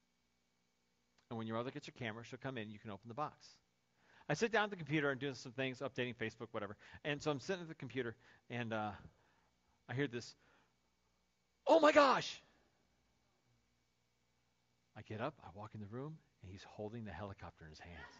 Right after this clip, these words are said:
<laughs> "What did you do?" "I couldn't wait any longer, I had to open it."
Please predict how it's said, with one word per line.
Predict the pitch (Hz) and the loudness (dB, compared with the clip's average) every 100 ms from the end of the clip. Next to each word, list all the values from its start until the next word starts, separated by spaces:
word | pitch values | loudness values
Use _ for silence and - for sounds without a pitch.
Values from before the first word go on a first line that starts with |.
| - | -18
<laughs> | - - - - - - - - - - - - _ - _ _ _ _ _ _ _ _ _ _ - | -16 -16 -18 -18 -18 -20 -20 -20 -20 -20 -20 -20 _ -20 _ _ _ _ _ _ _ _ _ _ 8
"What | 285 | 12
did | 349 262 | 12 12
you | 233 | 8
do?" | - 320 330 214 - - - - - - - - - | 12 12 12 12 8 -8 -18 -20 -20 -14 -14 -8 10
"I | 269 | 12
couldn't | 311 349 311 | 12 12 12
wait | 339 339 | 12 12
any | 311 294 | 12 12
longer, | 302 339 311 | 12 12 12
I | 277 | 12
had | 330 330 | 12 12
to | 302 | 12
open | 349 359 349 | 12 12 12
it." | 285 190 | 12 12